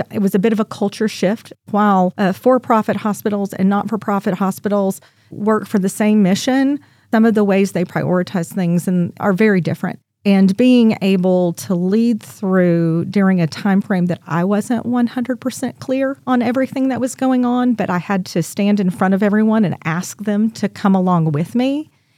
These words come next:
and give them confidence to move through that change. That was definitely memorable to me, uh, because I wasn't necessarily sure I knew what the next step was, but I had to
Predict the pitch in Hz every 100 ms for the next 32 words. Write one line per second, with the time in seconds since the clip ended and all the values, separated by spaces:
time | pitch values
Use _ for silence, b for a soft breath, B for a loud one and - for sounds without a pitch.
0 | _ 202 202 208 190 185 190 - 156 -
1 | - 233 - - - 202 185 202 - 220
2 | 202 180 - - 160 196 285 - _ 262
3 | 302 262 262 254 196 190 180 170 196 214
4 | 160 165 - 175 170 165 - _ 180 180
5 | - 196 233 202 214 208 214 240 - 202
6 | 220 214 - 214 214 208 196 - 220 214
7 | 202 - 190 202 190 196 233 233 202 -
8 | 196 202 - - 170 175 175 202 254 -
9 | 196 190 202 175 -